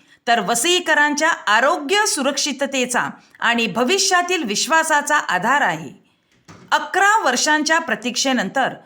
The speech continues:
पुन्हा एकदा प्रशासनाने पाऊल उचलले आहे. आता राज्य शासनाने तातडीने मंजुरी देऊन या प्रकल्पाला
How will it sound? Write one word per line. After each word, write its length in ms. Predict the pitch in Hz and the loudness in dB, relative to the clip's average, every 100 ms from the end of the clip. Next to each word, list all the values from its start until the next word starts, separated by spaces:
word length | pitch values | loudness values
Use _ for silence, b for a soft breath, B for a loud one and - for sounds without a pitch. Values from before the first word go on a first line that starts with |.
| b b - | b b -4
पुन्हा 340 | 294 294 392 | 0 4 4
एकदा 360 | 427 262 180 143 - b b - | 2 -2 -2 -4 -6 b b -2
प्रशासनाने 760 | 285 302 285 285 269 262 247 247 | 0 2 2 2 2 2 2 0
पाऊल 340 | 240 214 233 | 2 2 0
उचलले 460 | - 214 311 349 320 | -4 -2 0 0 0
आहे. 340 | 170 160 135 - b b b - | -2 -4 -10 -16 b b b -2
आता 400 | 247 247 240 226 | -2 0 2 2
राज्य 360 | 220 285 320 453 | 4 2 2 0
शासनाने 680 | - 262 262 330 302 214 143 B B B - | 0 0 0 2 2 0 -4 B B B 0
तातडीने 560 | 269 269 285 269 262 247 | 2 2 0 2 2 2
मंजुरी 520 | 214 226 285 392 415 | 0 0 0 0 0
देऊन 360 | 233 220 185 - B B | -2 -2 -4 -8 B B
या 160 | 208 208 | -2 0
प्रकल्पाला 680 | 226 240 294 285 285 262 | -2 0 0 2 0 2